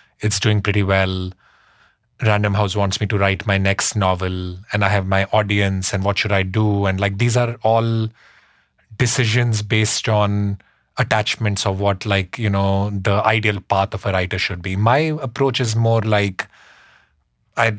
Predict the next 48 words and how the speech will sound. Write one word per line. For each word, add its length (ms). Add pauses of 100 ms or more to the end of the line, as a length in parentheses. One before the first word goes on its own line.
(100)
my 260
feeling 460
right 280
now, 280
based 420
on 320
a 60
pretty 240
silent 500
life, 400
my 140
feeling 340
right 300
now 160
is 180
that 160
my 160
best 300
expression 480
right 240
now 140
is 120
in 320 (920)
doing 540
a 60
C 260
E 40
O 120
role 260
in 80
India 280
in 80
a 40
media 260
company. 460
And 340 (100)
that's 220
completely 420
fine. 320
I 100
don't 300
really 200
have 160
any 220
attachment 500
at 100
all 200
to 340